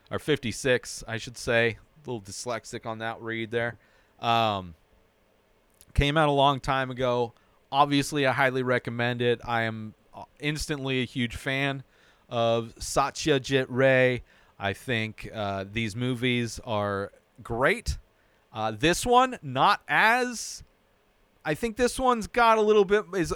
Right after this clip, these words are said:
a little bit more of a fun ride, despite the fact that the lows are pretty low, but the highs are pretty,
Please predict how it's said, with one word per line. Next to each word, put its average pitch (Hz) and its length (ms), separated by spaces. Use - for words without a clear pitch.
a 165 100
little 277 200
bit 254 180
more 220 240
of 202 80
a 190 80
fun 180 320
ride, 101 400
despite 180 480
the 175 80
fact 180 380
that 143 160
the 147 120
lows 170 540
are 143 80
pretty 156 240
low, 160 460
but 135 160
the 127 80
highs 165 440
are 147 60
pretty, 139 320